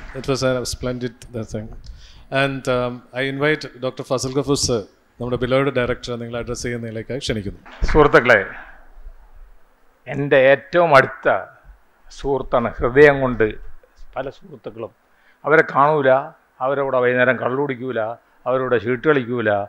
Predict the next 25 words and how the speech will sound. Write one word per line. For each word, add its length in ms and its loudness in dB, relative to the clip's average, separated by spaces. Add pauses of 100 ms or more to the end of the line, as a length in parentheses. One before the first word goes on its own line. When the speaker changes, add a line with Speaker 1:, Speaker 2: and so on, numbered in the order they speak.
(220)
Speaker 2:
അവരോട് 300 0
യാത്രക്കൊന്നും 800 -2
പോവില്ല. 280 -14
പക്ഷെ 220 -10
അവരെ 200 2
മനസ്സിൽ 500 -2
കൊണ്ടു 220 -10
നടക്കും 260 -10
നമ്മൾ. 200 -20 (880)
അങ്ങോട്ടും 400 -6
ഇങ്ങോട്ടുള്ള 360 -6
ബഹുമാനം, 560 -8 (800)
അവരുടെ 520 0 (240)
മനസ്സിൽ, 460 -2
അവരുടെ, 600 2 (640)
ഏഹ്, 320 -10 (180)
ജീവിതത്തിൻ്റെയും 960 -4
അതിൻ്റെ 360 -4
സ്വഭാവത്തിൻ്റെയും 1000 0
അവരുടെ 520 -4
കാഴ്ചപ്പാടുകളുടെയൊക്കെ 1080 -6
വെളി-, 240 -12
വെളിച്ചത്തിൽ 440 -14
നമ്മൾ 260 -12
അം-, 180 -12